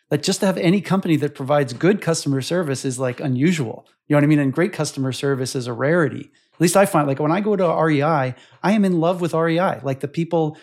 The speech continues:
they hire are knowledgeable. They're obviously into outdoors. But that's a rare exception, you know, versus other stores. And I feel that way about most of the people I worked with in Amazon. Like, everybody really cared and did what they could to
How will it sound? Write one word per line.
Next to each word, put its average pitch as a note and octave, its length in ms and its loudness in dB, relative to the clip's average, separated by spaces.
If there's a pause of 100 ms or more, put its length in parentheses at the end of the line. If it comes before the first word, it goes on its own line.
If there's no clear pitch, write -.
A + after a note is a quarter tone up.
(180)
they C#3 100 0
hire D#3+ 440 0
are B2 60 -2
knowledgeable. E3 680 -2
They're C3 200 -2
obviously D3+ 480 -2
into C#3+ 220 -2
outdoors. E3+ 540 -2 (320)
But - 100 -8
that's A#3+ 200 0
a G3 40 0
rare E3+ 540 2
exception, D3 680 -2
you C#3+ 140 -2
know, C3+ 120 0
versus C#3+ 340 -2
other C3+ 240 -2
stores. C3+ 440 0
And C3 80 -2
I B2+ 80 -2
feel D#3+ 400 0 (420)
that D3 180 0
way D3+ 180 4
about C3+ 380 -4
most D3 320 0
of - 60 -16
the D3+ 80 -8
people D3+ 360 -2
I C3+ 80 2
worked C#3 300 -2
with C3+ 180 -4
in C3 80 -4
Amazon. C3 400 0
Like, B2 160 -4
everybody C#3+ 400 -2
really C3+ 280 -2
cared C#3 440 0 (320)
and C3+ 100 0
did C#3 180 0
what C3+ 100 -2
they B2+ 120 -2
could D3 340 -2 (160)
to C3 180 -4